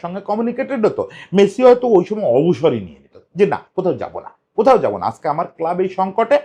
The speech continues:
আমি আজকে ফুটবল থেকে অবসর নিচ্ছি, আমার বাকি আয় ইনকাম দিয়ে বা সার্ভিস দিয়ে কীভাবে বার্সার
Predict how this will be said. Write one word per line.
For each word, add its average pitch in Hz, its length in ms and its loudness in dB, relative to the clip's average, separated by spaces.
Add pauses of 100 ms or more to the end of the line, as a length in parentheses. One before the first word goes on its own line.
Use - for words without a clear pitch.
(260)
আমি 185 200 0
আজকে 156 360 -4
ফুটবল 196 280 0
থেকে 240 180 -4
অবসর 240 300 -2
নিচ্ছি, 269 380 -8
আমার 202 260 -2
বাকি 185 460 -6
আয় 175 200 -4
ইনকাম 185 460 -6
দিয়ে 208 200 -4
বা - 140 -4
সার্ভিস 160 380 -8
দিয়ে 175 240 -10
কীভাবে 156 260 -4 (380)
বার্সার 139 340 2